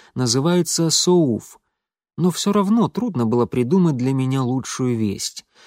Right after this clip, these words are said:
"Ладно, так и быть, подальше оттащу", — сказал я, и, свернув со своей ноши за угол барака, шел все дальше и дальше, пока барак не скрылся из виду.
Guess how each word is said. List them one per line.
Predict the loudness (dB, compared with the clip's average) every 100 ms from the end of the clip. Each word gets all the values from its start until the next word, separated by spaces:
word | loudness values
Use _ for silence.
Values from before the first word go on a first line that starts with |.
| -20 -20 _
"Ладно, | 0 2 4 4 4 2
так | 2 2
и |
быть, | 4 4 4 2
подальше | -2 0 2 2 2 0
оттащу", — | -2 0 -4 -4 -6 -4 -4 -4
сказал | -6 -2 -2 0 0
я, | 0 2 0 -4 -16 _ _
и, | -2
свернув | 2 2 4 4 2
со | 0
своей | -2 0 0 2
ноши | 2 2 0 0
за | 2 2
угол | 2 0 0
барака, | 0 0 0 -2 -8 -10 _ _
шел | -12 -4 0 0
все | -2 0 0
дальше | 2 2 0 -2 -2
и |
дальше, | 0 2 0 -2 -2 -2
пока | 0 -2 0
барак | 0 2 2 0
не | -2 -2
скрылся | -4 -2 -2 -2 -4
из | -4 -4 -4
виду. | -6 -10 -12 -14